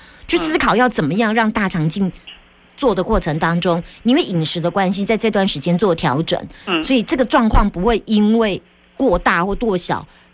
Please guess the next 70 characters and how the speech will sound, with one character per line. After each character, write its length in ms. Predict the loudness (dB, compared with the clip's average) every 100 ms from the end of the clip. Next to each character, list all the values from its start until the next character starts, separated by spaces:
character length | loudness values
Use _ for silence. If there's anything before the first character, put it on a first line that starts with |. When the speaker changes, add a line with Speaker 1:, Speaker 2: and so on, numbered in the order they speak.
| _
Speaker 1:
可 100 | -4
不 60 | 0
可 80 | 0
以 40 |
做 160 | 0 0
一 60 |
点 240 | 0 -2 -4 -16 _ _ _ _ _ _ _ _ _ -4
饮 180 | 0 0
食 160 | 0
的 80 | -2
调 220 | 0 0
整， 220 | 0 0 0
或 260 | 0 -2 -6 -6
我 80 |
不 80 | 0
知 80 | 4
道 160 | 4 2
是 80 |
不 40 | -2
是 40 |
吃 220 | -6 -6 -4
中 260 | 0 2
药 180 | 2 2
可 100 | 0
以 80 | -4
做 220 | -2 -2
一 80 | 0
些 160 | 0 0
微 200 | 0 -2
调， 380 | -2 -2 -2 -4 -10 -12
Speaker 2:
嗯。 120 | -2
Speaker 1:
可 80 | 0
以 60 | 2
让 200 | 2 2
那 60 |
个 120 | 0 -4
消-， 180 | -2 -4 2
下-， 200 | 2 2
消 320 | 2 2 2
一 60 | 2
点， 240 | -2 -6 -10 -20 -8
Speaker 2:
嗯。 80 |
Speaker 1:
然 100 | -2
后 160 | 0 2
早 200 | 2 0
睡 120 | 0
早 200 | 0 0
起 160 | 0 0
啦， 260 | 0 0
或 80 | 0
者 80 | -2
是 100 | -2
火 140 | -4
气 160 | -2 -2
不 80 | 0
要 80 | 2
那 100 | 2
么 80 | 2
大， 340 | 2 2 0 -6 -12
Speaker 2:
嗯。 80 | -6
Speaker 1:
是 80 |
不 60 | -4
是 80 | 0
可 100 | 0
以 80 | 2
让 200 | 0 0
这 80 | -2
个 80 |
状 240 | 0 0 2
况 260 | 0 -2